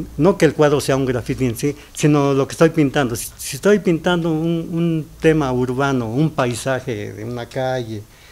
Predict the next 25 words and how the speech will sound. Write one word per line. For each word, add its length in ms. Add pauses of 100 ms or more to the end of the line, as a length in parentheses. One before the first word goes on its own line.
(1300)
hay 140
por 200
ahí 160
una 280
pared 300
que 300
se, 140 (260)
se 180
ve 120
la 180
textura 500
de 200 (200)
una 160
pared 340
vieja, 340 (1000)
y 60
digo, 180
pues 140
me 100
dan 140
ganas 240
de 60
meterle 360
una 120
grafiteada. 640